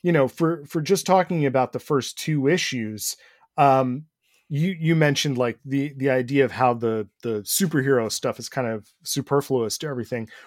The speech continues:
Really, the focus of the first two issues is that somebody smudged Quentin Quire's Puma,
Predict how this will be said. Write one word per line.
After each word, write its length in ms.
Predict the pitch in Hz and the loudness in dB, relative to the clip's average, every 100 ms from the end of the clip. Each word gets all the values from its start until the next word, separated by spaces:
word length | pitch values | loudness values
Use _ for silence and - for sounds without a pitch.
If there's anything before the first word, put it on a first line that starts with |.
| - | -8
Really, 640 | 165 151 320 175 123 131 - _ _ _ | 2 4 6 4 4 0 -10 _ _ _
the 120 | 151 | 0
focus 440 | 156 190 - 190 262 | 6 6 6 4 4
of 120 | 208 | 2
the 100 | 240 | 2
first 340 | - 165 - | 4 2 2
two 160 | 220 151 | 4 4
issues 560 | 113 - 117 117 - - - - | 2 -2 -4 -6 -8 -10 -20 -6
is 180 | 170 143 | -2 -2
that 120 | 139 | -2
somebody 680 | - - 185 208 240 226 202 _ _ | 2 4 6 6 4 2 -2 _ _
smudged 1000 | - - - 156 165 170 196 175 - - _ _ | -4 -2 0 2 4 6 4 0 -6 -12 _ _
Quentin 280 | - 208 180 | 0 2 2
Quire's 400 | - 175 165 143 | 2 4 4 0
Puma, 580 | - 185 185 110 95 | 2 4 4 2 -4